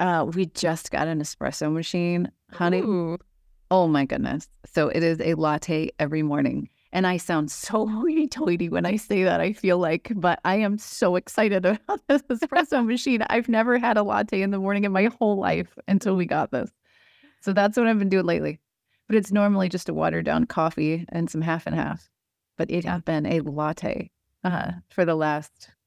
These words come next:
Speaker 1: I don't know, two months.
Speaker 2: Yeah, that is fancy. Well, it's really nice that you can make it for yourself.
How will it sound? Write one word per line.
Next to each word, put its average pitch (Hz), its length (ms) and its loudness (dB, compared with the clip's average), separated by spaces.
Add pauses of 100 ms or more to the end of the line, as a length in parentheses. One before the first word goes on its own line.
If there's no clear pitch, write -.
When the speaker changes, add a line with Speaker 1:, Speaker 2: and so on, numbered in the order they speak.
Speaker 1:
I 127 100 -6
don't 147 100 -4
know, 170 100 -6
two 156 140 -4
months. 147 300 -4 (640)
Speaker 2:
Yeah, 220 220 -2
that 180 140 0
is 247 120 0
fancy. 170 320 -2
Well, 269 180 6
it's 269 200 -2
really 262 180 4
nice 202 220 0
that - 80 -4
you 196 80 -6
can 185 100 -2
make 185 160 0
it 180 100 -2
for 180 80 -4
yourself. 165 400 -2